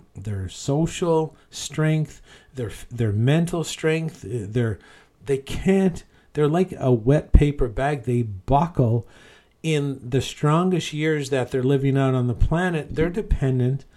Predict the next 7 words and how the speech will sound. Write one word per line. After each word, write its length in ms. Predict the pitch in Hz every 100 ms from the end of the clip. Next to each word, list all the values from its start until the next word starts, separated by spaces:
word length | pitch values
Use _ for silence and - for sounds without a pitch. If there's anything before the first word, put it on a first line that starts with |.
| - - - _
on 440 | 143 143 139 131 123
the 120 | 127
system 720 | - - 233 220 - 131 127
to 180 | 120 156
deliver 680 | 135 139 135 131 135 131 131
absolutely 880 | 143 147 156 - 151 139 123 123 120
everything. 600 | 143 185 180 - 120 104